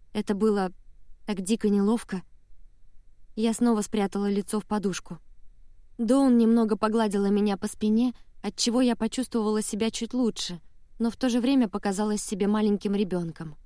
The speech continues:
Повернув голову, я взглянула на неё. «Я веду себя как сумасшедшая». Доун пошевелила бровями. «Наверное, потому что Исаак тебя до безумия». Она скорчила гримасу.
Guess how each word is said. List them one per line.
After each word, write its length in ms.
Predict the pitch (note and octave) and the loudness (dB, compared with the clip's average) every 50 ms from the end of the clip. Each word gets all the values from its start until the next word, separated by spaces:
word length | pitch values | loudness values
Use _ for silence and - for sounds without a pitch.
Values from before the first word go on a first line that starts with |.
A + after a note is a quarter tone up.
| - - - - - - - - - - - - - - - - - - | -20 -20 -20 -20 -20 -20 -20 -20 -20 -20 -20 -20 -20 -20 -20 -20 -12 -4
Повернув 440 | - A#3+ A#3 A#3 A#3 A#3 A#3+ A#3 A3 | -2 0 2 4 4 4 4 4 2
голову, 360 | A3 A#3 C#4+ - B3 G#3 F#3+ | 2 2 2 2 2 0 0
я 140 | G3+ G#3+ G#3+ | 0 0 -2
взглянула 500 | G3 G3 F#3+ A3 G#3+ G3+ A3 G#3+ G3 F3+ | -2 -2 0 2 4 4 4 4 4 2
на 80 | F#3 F3+ | 2 0
неё. 340 | F3+ F3+ F3+ E3+ F3 E3 D#3+ - - - - - - - - - - - - - - - - - - - - | 0 -2 -2 -4 -6 -8 -10 -14 -18 -20 -20 -20 -20 -20 -20 -20 -20 -20 -20 -18 -18 -18 -18 -20 -20 -8 -2
«Я 200 | B3 B3+ C4 B3 | 0 2 2 4
веду 240 | A3 A#3+ G#3 C4 C4 | 2 2 2 2 2
себя 280 | - - A3+ F#3+ G#3 | 2 2 0 0 0
как 180 | G3+ - F#3+ - | 0 -2 -4 -2
сумасшедшая». 800 | - G#3 G3 F#3+ F#3+ - F#3+ F3+ E3 - - - E3+ E3 D#3+ - - - - - - - - - - - - - - - - - - - - - - - - | 0 0 0 0 0 -2 -4 -4 -4 -4 -6 -6 -6 -8 -12 -16 -18 -20 -20 -20 -20 -20 -20 -20 -20 -20 -20 -20 -20 -20 -20 -20 -20 -20 -20 -20 -20 -14 -4
Доун 320 | G3+ A#3 C4 C4+ C#4+ B3+ | -2 0 2 2 2 0
пошевелила 560 | - A3+ G#3+ - - G3+ A3+ G#3+ A3+ A3 G#3+ | 0 -2 -4 -4 -2 0 0 2 2 2 0
бровями. 560 | G3+ G#3 G#3 G3+ F#3 F#3 F3 E3 D#3 D#3 D#3 - - - - - - - - - - - - - - - - - - - - - | 0 0 0 0 0 -2 -4 -4 -6 -10 -12 -14 -18 -20 -20 -20 -20 -20 -20 -20 -20 -20 -20 -20 -20 -20 -20 -20 -20 -20 -6 -2
«Наверное, 540 | A3 A#3 G#3 G3 G3+ F#3+ G3 G3+ G3 F#3+ | -2 0 2 2 2 2 2 2 0 0
потому 320 | - G3+ F#3 G3 F#3+ G3 G#3 | 0 0 0 0 0 0 0
что 200 | - - G#3+ F#3+ | 0 0 0 0
Исаак 280 | F#3 - - F#3 F#3 - | 0 0 0 -2 -2 -2
тебя 260 | - G3+ F#3 F#3+ F#3 | -2 -2 0 0 0
до 120 | F#3 G3 | 0 0
безумия». 580 | F#3 F3+ F3+ F3 G3+ G#3 G#3+ G#3 G3+ G3 G3 F#3+ - - - - - - - - - | 0 0 0 0 2 4 4 4 4 2 0 -4 -8 -14 -20 -20 -20 -20 -20 -14 -6
Она 240 | - A#3 A3 G#3 G3 | -2 0 0 0 0
скорчила 420 | - - - F#3 - - F#3+ F3+ | -2 -2 -4 -6 -4 -2 -2 -2
гримасу. 540 | F3+ F3+ F#3+ F#3+ F#3+ F3+ F3 - - E3+ E3 | 0 0 0 0 0 0 -2 -6 -8 -10 -10